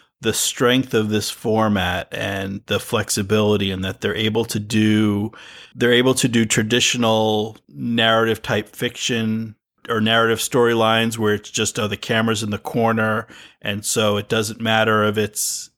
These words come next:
you know, a documentary and a real camera in a real corner, or if it's in the corner of a stage 'cause you're doing a show. But then you also get, like Heidi mentioned, the points where the character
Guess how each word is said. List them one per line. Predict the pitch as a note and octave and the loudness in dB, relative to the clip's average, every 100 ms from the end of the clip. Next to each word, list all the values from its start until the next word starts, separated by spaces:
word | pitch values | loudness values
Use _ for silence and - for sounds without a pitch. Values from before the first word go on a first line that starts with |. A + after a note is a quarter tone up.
| _ | _
you | G2+ | -6
know, | |
a | G2 | 0
documentary | C3 C3+ D3 C#3 C3+ C#3 C3 | 0 2 2 2 2 0 2
and | A#2 | 2
a | G#2 | 2
real | A#2+ C3 | 2 2
camera | - C#3 B2+ | 2 2 2
in | A2+ | 2
a | A2 | 2
real | C3+ C#3 | 2 0
corner, | - C#3 B2+ B2+ B2 | -2 0 2 2 2
or | A2+ G#2+ | 2 0
if | G#2 | 0
it's | G#2 - - - | -4 -6 -12 -8
in | G#2 G#2+ | -6 -4
the | G2 | -6
corner | - C3 B2 A#2 | -4 0 4 4
of | |
a | G#2+ | 2
stage | - - A#2+ A#2+ A#2 | -2 -2 0 0 -4
'cause | - G#2+ | -6 -8
you're | G#2 | -6
doing | A2+ G#2+ | -6 -6
a | |
show. | G2+ - B2 B2 A#2+ - | -6 -4 0 0 -2 -2
But | A#2 - | -2 2
then | A#2+ A#2 | 2 2
you | A2+ A2+ | 2 4
also | A2+ A2+ - A#2 | 4 2 0 -2
get, | G#2 A2+ G#2+ G#2 _ _ _ _ | 0 2 2 -2 _ _ _ _
like | - A2 | -6 -2
Heidi | A2+ A2+ A2 | 0 2 2
mentioned, | A2 - G#2 | 0 -2 -4
the | G2+ | -4
points | - A2+ G#2+ - | -2 -2 -2 -4
where | A2+ G#2+ G#2+ G#2 | -4 0 2 2
the | G#2 | 0
character | G#2 A2+ G#2+ G#2+ - G#2+ G2+ G2+ | -4 0 0 0 -4 -6 -6 -8